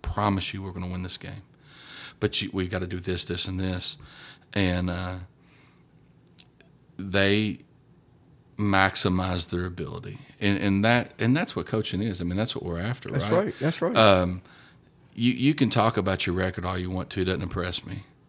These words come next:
Speaker 1: Um, some of the best jobs I've ever seen, uh, these people are winning seven, eight games and shouldn't win a game.
Speaker 2: Right.
Speaker 1: And I thought we got the most out of what we had. And, and then I went back to the high school.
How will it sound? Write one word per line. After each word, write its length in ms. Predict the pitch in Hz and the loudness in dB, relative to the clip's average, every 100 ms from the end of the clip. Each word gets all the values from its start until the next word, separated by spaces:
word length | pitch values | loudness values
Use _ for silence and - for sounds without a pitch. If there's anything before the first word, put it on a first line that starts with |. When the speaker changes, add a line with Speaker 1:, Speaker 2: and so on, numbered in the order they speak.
| _ - - - _ | _ -20 -20 -20 _
Speaker 1:
Um, 400 | 98 90 87 87 - | 0 2 0 -2 0
some 200 | 110 98 | 2 2
of 40 | |
the 60 | 87 | 4
best 340 | 98 95 - | 4 4 2
jobs 320 | 98 92 90 | 0 0 0
I've 140 | 98 90 | -2 -4
ever 180 | 87 107 | -4 0
seen, 460 | - 92 90 90 | 2 2 0 0
uh, 80 | 57 - - | -4 -14 -4
these 200 | 98 - | -2 4
people 280 | - 90 92 | 4 4 -4
are 60 | |
winning 220 | 90 90 | -4 -4
seven, 320 | 87 - 87 87 | -2 -2 -2 -4
eight 180 | 80 | -6
games 380 | 90 92 90 87 | -2 0 0 -2
and 100 | 95 | -4
shouldn't 280 | - 92 90 | -4 -4 -4
win 100 | 87 | -8
a 40 | |
game. 360 | 87 85 - - - | -8 -12 -12 -8 -2
Speaker 2:
Right. 300 | 127 - - - - - - - - - - _ - | 0 0 -4 -14 -20 -20 -20 -20 -20 -20 -20 _ 0
Speaker 1:
And 460 | 98 90 87 87 87 - - - _ _ _ _ - - _ - _ _ - - | 2 2 0 -4 -8 -16 -20 -20 _ _ _ _ -20 -20 _ -20 _ _ -10 -6
I 60 | |
thought 300 | - - 98 82 | -4 0 0 0
we 80 | |
got 160 | 90 90 | -2 -4
the 100 | 90 | -2
most 340 | 87 92 - | -2 -2 -2
out 140 | 87 87 | -4 -4
of 80 | 87 | -6
what 140 | - | -8
we 100 | - | -10
had. 480 | - 101 92 - - - - - - - - | -12 -10 -10 -14 -20 -20 -20 -20 -20 -16 -2
And, 280 | 95 92 90 | 2 2 2
and 220 | 98 92 | 0 2
then 240 | 90 101 98 | 4 4 4
I 60 | |
went 220 | 87 92 85 | 2 0 -2
back 180 | 90 | -4
to 80 | - | -4
the 60 | 87 | -4
high 200 | 92 92 | -2 -2
school. 380 | - 80 85 | -4 -10 -14